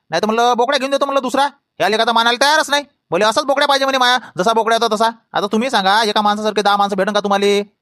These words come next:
सांगा आता. ह्या लेकाचा पागल असाच आहे, कसा आहे तर पागल माहित नाही बाबा माणूस. चला असं म्हणलं मित्रांनो, आता म्हणलं त्याला घराच्या अंदर नेतो,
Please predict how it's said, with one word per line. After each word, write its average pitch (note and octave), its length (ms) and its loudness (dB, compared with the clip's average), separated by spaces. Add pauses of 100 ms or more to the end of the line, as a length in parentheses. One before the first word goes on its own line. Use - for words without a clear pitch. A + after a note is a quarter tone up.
(160)
सांगा G#3 180 2
आता. G3 140 0
ह्या - 400 -4
लेकाचा G#3 200 2
पागल A3+ 220 2
असाच B3 200 2
आहे, C4+ 140 2 (240)
कसा G#3 160 0
आहे G#3 140 2
तर A3 60 -2
पागल G#3 200 2
माहित C4+ 180 -2
नाही D4 100 2
बाबा C4 160 2
माणूस. A#3+ 300 0 (600)
चला A3 180 2
असं B3+ 200 0
म्हणलं C4 180 0
मित्रांनो, A#3+ 380 2 (380)
आता E3+ 200 0
म्हणलं A#3 160 -2
त्याला A#3+ 200 -2
घराच्या G#3 220 2
अंदर A3 160 0
नेतो, A3 400 -2